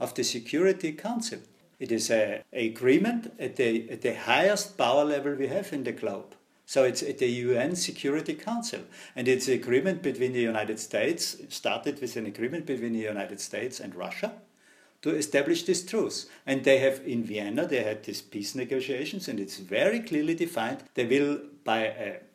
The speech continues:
peaceful way then, somehow vote on the fate of Assad, on the ki-, kind of constitution they want to have,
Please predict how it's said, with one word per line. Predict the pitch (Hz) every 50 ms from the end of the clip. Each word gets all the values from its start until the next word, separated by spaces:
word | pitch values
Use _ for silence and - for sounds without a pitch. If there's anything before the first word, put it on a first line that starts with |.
| _
peaceful | - 156 196 226 214 - - - 185 175 160
way | 117 107 107 113 127
then, | 131 135 151 196 240 - - - - - _ _ _ _ _ _ _ _ _
somehow | - - - - 127 131 143 139 143 127 110 -
vote | - 117 131 190 226 220 - - - - - _ _ _ _ _ _ _ _ _ -
on | 139 131 120
the | 123
fate | 117 120 - 113 110 107 107 -
of | 110 101 - -
Assad, | - - - - - 196 - - - - _ _ _ _ _ _ _ _ _ _ -
on | 143 127
the | 120 123 113 107 113 110 -
ki-, | - 117 117 117 120 131 - -
kind | - - 110 107 101
of | 107 107 -
constitution | - - 104 98 - - 110 101 - 139 170 202 190 - 190 180
they | 170 160
want | 147 147 143 143
to | - 131
have, | 135 131 127 -